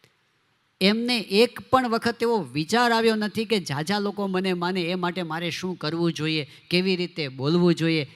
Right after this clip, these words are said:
કેવી રીતે ચાલવું જોઈએ, એની અપેક્ષા જ નથી, ઈચ્છા જ નથી. તો પછી એના માટેનો પ્રયત્ન ક્યાંથી થાય? ઘણી વખત સંતોને એમ થાય કે સ્વામી આમ બોલે ને તો સમાસ થાય.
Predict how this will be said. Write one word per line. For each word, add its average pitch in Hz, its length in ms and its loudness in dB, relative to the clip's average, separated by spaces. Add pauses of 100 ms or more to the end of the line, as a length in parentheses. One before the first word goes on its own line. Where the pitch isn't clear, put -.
(100)
કેવી 190 240 0
રીતે 175 280 -6
ચાલવું 170 480 0
જોઈએ, 156 380 -2 (200)
એની 226 180 -4 (320)
અપેક્ષા 269 540 0
જ 254 120 -4
નથી, 120 320 -10 (1040)
ઈચ્છા 220 420 0
જ 240 120 -2
નથી. 208 220 0 (200)
તો 214 80 -2
પછી 214 220 -2
એના 226 180 -4
માટેનો 214 300 -6
પ્રયત્ન 202 420 -6
ક્યાંથી 170 280 -8
થાય? 113 180 -10 (1500)
ઘણી 190 200 6
વખત 202 220 0
સંતોને 185 440 0
એમ 185 120 -2
થાય 175 160 -6
કે 175 100 -4
સ્વામી 165 320 -2
આમ 175 220 0
બોલે 180 240 0
ને 170 100 -4
તો 147 120 -8
સમાસ 147 480 -4
થાય. 107 220 -10